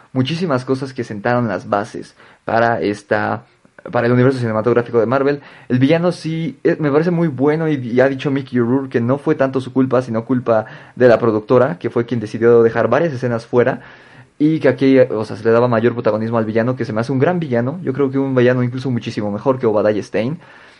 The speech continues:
y, e incluso mejor que el General Ross y Abominación de las dos películas anteriores. Pero desafortunadamente muchos odian esta cinta. A mí me parece incluso mejor que la uno. Además tenemos a A C D C en el soundtrack de la película.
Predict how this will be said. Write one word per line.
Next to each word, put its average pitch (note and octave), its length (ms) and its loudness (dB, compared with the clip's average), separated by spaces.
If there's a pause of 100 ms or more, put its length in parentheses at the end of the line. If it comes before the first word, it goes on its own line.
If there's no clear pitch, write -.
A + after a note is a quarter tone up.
(280)
y, B2 400 0
e B2 80 0
incluso E3+ 260 -2
mejor D3 400 0 (160)
que A2 400 2
el A2 240 -2
General B2 320 2
Ross B2+ 380 2
y A2+ 100 0
Abominación G#2+ 600 -2
de F#2+ 180 0
las F#2+ 160 0
dos A2 100 -6
películas A2 360 -4
anteriores. F#2+ 440 -2 (580)
Pero G#2+ 240 4
desafortunadamente B2+ 800 0
muchos C#3 360 -4
odian A2 260 -4
esta - 160 -14
cinta. B2+ 380 -4
A A#2+ 80 -6
mí A#2+ 80 -2
me A#2+ 100 0
parece A2 220 -2
incluso D#3+ 240 0
mejor B2+ 240 -2
que A#2 80 -2
la F#2+ 80 0
uno. C#3 180 0
Además B2 260 0
tenemos B2 240 -4
a - 40 -12
A - 20 -12
C C3 240 -2
D B2 140 -6
C C3 260 -6 (360)
en B2 340 -2
el A2+ 320 -2
soundtrack B2+ 400 -2
de G#2 100 -6
la G2+ 80 -8
película. B2 460 -8